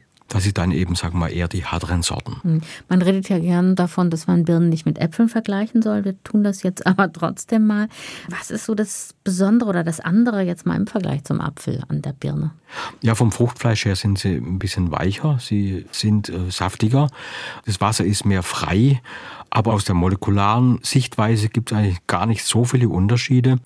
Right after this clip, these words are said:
Speaker 1: bis eben auf, äh, die Zellwände, die bei manchen Birnensorten, muss man sagen, ein bisschen weicher sind. Aber es gibt auch
Speaker 2: Mhm.
Speaker 1: harte Birnensorten,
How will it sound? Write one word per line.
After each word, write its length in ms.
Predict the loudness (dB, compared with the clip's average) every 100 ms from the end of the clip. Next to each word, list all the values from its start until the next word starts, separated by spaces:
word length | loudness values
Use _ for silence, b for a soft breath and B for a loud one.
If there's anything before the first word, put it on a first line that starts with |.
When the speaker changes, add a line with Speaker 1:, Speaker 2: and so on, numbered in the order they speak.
| B B B
Speaker 1:
bis 180 | -2 2
eben 260 | 2 4 4
auf, 320 | 2 0 0
äh, 120 | -2
die 100 | 0
Zellwände, 520 | -2 -2 0 2 0
die 160 | 0 -2
bei 80 | 0
manchen 360 | 2 4 4 4
Birnensorten, 500 | 2 2 0 -2 0
muss 200 | -2 -2
man 100 | -2
sagen, 300 | -2 -2 -2
ein 40 |
bisschen 260 | -4 -4 -4
weicher 280 | -4 -4 -4
sind. 320 | -6 -8 -8
Aber 100 | -8
es 100 | -6
gibt 200 | -6 -4
auch 140 | -2
Speaker 2:
Mhm. 40 | -2
Speaker 1:
harte 180 | -2
Birnensorten, 760 | -2 0 -2 -2 -4 -2 -2